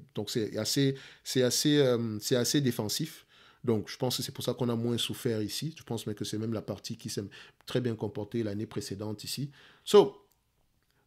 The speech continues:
pour deux mille vingt-trois, qu'est-ce qu'on va faire ? Bah, techniquement, continuer à accumuler sur les entreprises, sur les,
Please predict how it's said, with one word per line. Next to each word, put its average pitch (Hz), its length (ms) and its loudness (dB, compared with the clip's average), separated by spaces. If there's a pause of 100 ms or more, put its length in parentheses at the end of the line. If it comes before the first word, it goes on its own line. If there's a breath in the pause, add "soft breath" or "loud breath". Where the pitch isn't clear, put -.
(100)
pour 147 160 4
deux 170 140 8
mille 175 120 8
vingt-trois, 147 580 6
qu'est-ce 147 160 -2
qu'on 147 120 2
va 127 140 4
faire ? 139 340 2
Bah, 113 260 -8 (160)
techniquement, 139 680 2
continuer 135 420 0
à 143 40 6
accumuler 131 420 2
sur 131 180 0
les 117 120 2
entreprises, 117 440 -2
sur - 160 -2
les, 110 200 0